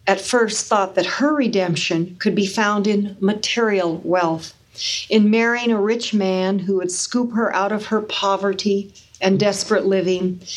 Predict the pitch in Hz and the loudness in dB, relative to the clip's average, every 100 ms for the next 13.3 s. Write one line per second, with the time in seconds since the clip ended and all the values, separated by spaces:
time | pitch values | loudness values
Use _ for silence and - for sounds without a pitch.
0 | - - 208 214 208 202 214 208 202 196 | -4 0 2 4 2 2 2 0 0 -2
1 | 175 196 208 208 196 180 175 165 165 - | -2 0 0 2 2 2 0 0 -2 -4
2 | - - - _ _ - 190 202 202 202 | -6 -12 -20 _ _ 0 2 4 2 0
3 | 214 - _ - 185 190 196 208 185 180 | -4 -10 _ 0 2 4 2 2 0 -2
4 | - - 185 196 - - - _ _ _ | -6 -2 0 0 -4 -12 -12 _ _ _
5 | 175 180 180 170 170 160 165 165 - - | -4 -2 0 2 2 2 0 -4 -10 -20
6 | - _ _ - - - - - - 240 | -20 _ _ -20 -20 -12 -10 -8 -2 2
7 | 247 381 392 - 269 214 180 185 175 175 | 4 4 2 0 2 2 2 2 2 2
8 | 190 196 - _ _ - - 262 240 226 | 0 -2 -8 _ _ -6 -2 0 0 0
9 | 226 214 - 202 - - 214 175 175 208 | 0 0 0 -2 -2 -2 -2 0 0 0
10 | 202 175 170 170 160 151 - - - _ | 0 0 0 0 -2 -2 -6 -8 -12 _
11 | _ - - - 214 214 - 269 262 277 | _ -20 -8 0 2 2 0 0 2 2
12 | 262 240 226 226 226 - 190 190 208 196 | 2 2 0 0 -2 -2 -4 -2 0 0
13 | 180 170 160 | 0 0 -4